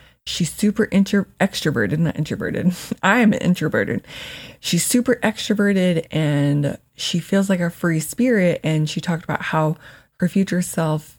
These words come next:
hangs out with people multiple times a week and is super connected to her community and her friends and her family. And I asked her about, "Well, what's that look like now?" And she was telling me that she feels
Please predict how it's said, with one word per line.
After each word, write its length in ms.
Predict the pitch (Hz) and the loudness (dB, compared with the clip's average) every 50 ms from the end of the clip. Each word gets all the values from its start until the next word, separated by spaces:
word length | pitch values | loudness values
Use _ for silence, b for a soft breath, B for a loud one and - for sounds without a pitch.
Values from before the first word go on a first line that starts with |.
| _ _ | _ _
hangs 300 | - - - 190 190 185 | -20 -2 0 2 2 2
out 80 | - - | 0 -4
with 160 | 160 165 - | -6 -8 -4
people 600 | - 185 165 160 - 165 160 156 151 151 143 - - - | -4 -4 -4 -2 -2 -2 -2 0 0 -2 -2 -4 -2 0
multiple 680 | 170 170 180 196 214 233 233 233 226 - - - 165 | 2 4 6 6 6 6 4 2 0 -4 -6 -6 -6
times 340 | - - 175 160 151 151 - | -4 -2 0 0 0 -2 -2
a 60 | 143 | 0
week 380 | 143 143 147 147 143 139 - - | 0 2 2 2 0 -2 -2 -4
and 200 | 95 107 139 147 B B B B B B B B _ - | -2 -2 -2 -4 B B B B B B B B _ 0
is 300 | 170 156 151 151 - - - | 2 2 2 0 -2 -8 -10
super 340 | - - - 208 - 208 196 | -6 -2 -2 0 2 0 0
connected 640 | - - 190 170 160 160 - - 165 156 151 - | 2 0 2 2 2 0 0 0 0 0 -2 -4
to 220 | - - 160 151 156 | -6 -4 0 0 0
her 200 | 147 - 151 151 | 0 -2 -4 -4
community 760 | - - 160 160 175 190 196 180 185 170 180 165 160 151 - | -2 -2 0 2 4 4 4 4 2 2 0 0 0 0 0
and 100 | - 156 | 0 0
her 120 | 151 143 | 0 -2
friends 300 | 143 - 165 160 160 - | -2 -2 -2 -2 -2 0
and 80 | 160 151 | 0 -2
her 60 | 151 | 0
family. 480 | 156 185 180 196 180 156 139 139 156 B B B B B B B B - | 0 2 2 4 4 4 2 2 0 B B B B B B B B 0
And 80 | 180 | 0
I 40 | 175 | 2
asked 360 | - - 254 370 - - - - | 2 2 0 0 -2 -8 -4 0
her 300 | 190 175 156 151 - - | 0 2 2 0 -2 -2
about, 360 | - 180 170 147 - - - _ _ _ _ _ _ _ | -2 -2 0 -2 -2 -4 -10 _ _ _ _ _ _ _
"Well, 300 | - 160 165 156 147 147 | -2 0 0 2 0 0
what's 260 | 147 165 160 165 - | 0 -2 -2 -2 -2
that 160 | - - - - | -2 -2 -2 -2
look 220 | 165 - - - | -4 -4 -4 -4
like 180 | 120 101 - - | -6 -6 -4 -2
now?" 400 | 190 233 226 170 - - - - _ b b b b b b _ | 0 0 0 0 0 -2 -6 -8 _ b b b b b b _
And 120 | 185 180 | 0 0
she 100 | - - | 2 2
was 140 | 185 175 170 | 2 0 0
telling 400 | - - - 196 208 233 233 214 | -2 0 2 2 4 4 4 4
me 160 | 185 156 151 | 4 2 2
that 260 | 151 147 - - - - | 0 0 0 -2 -2 -4
she 240 | - - - 170 | -8 -4 -4 -6
feels 680 | - - - 185 170 165 156 156 151 156 165 - - - | -6 -4 -2 0 0 2 2 2 0 0 -2 -4 -8 -12